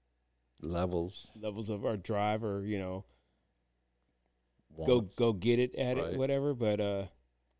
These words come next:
Speaker 2: at the same time, too, you, you know, you'll s-, you'll see that family member or whatever, um, a month or two later, and they're still in that same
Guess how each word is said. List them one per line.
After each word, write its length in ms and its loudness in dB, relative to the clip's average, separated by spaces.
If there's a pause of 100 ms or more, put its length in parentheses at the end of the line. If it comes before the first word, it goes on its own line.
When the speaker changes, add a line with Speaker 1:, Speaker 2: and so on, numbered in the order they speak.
(420)
Speaker 2:
at 80 -4
the 60 -8
same 180 4
time, 240 0
too, 140 2
you, 180 4 (560)
you 80 2
know, 120 6
you'll 260 6
s-, 340 0 (140)
you'll 180 6
see 300 6
that 360 4 (380)
family 260 4
member 480 4
or 60 4
whatever, 600 4 (760)
um, 420 -6 (1700)
a 60 -10
month 320 2 (140)
or 80 -4
two 260 2
later, 460 4 (580)
and 100 -4
they're 80 -4
still 460 6
in 120 4
that 180 4
same 680 4